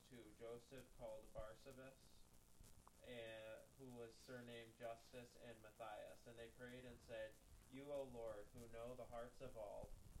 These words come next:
show which of these two you have chosen to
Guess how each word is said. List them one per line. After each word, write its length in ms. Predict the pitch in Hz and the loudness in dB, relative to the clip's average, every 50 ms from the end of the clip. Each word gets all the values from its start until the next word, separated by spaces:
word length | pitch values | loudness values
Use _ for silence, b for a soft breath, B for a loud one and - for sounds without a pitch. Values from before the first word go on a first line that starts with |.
| - - - | -2 0 4
show 240 | 135 131 127 127 123 | 6 8 8 8 8
which 160 | 123 127 123 - | 4 2 2 0
of 120 | 139 131 - | 0 0 0
these 300 | 123 117 117 117 113 - - - - - - - - - - - - - - - - - | 0 0 2 2 2 2 0 0 0 0 12 12 12 12 12 10 4 2 0 0 0 0
two 300 | 135 123 117 113 117 113 117 | 0 0 0 -2 -2 -4 -2
you 140 | 117 113 | 0 0
have 180 | 110 107 110 - - | 0 0 -2 -4 -4
chosen 420 | 120 117 107 104 104 98 104 - - - - - - - - - - - - - | -4 -2 -2 -2 -4 -6 -6 -8 -8 -10 -10 -12 -12 -12 -14 -14 -16 -16 -12 -8
to 60 | - | -8